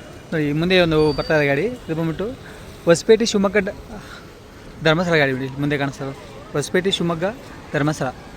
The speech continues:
ವಯಾ ಹೊಸಪೇಟೆ, ಹಗರಿಬೊಮ್ಮನಹಳ್ಳಿ, ಹರಪನಹಳ್ಳಿ, ಹರಿಹರ,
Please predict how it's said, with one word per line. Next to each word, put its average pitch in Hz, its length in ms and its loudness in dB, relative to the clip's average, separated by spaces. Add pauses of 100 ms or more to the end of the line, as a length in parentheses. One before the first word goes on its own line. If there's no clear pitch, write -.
(380)
ವಯಾ 147 200 2 (2250)
ಹೊಸಪೇಟೆ, 185 460 6 (120)
ಹಗರಿಬೊಮ್ಮನಹಳ್ಳಿ, 175 680 4 (380)
ಹರಪನಹಳ್ಳಿ, 170 580 4 (520)
ಹರಿಹರ, 165 380 6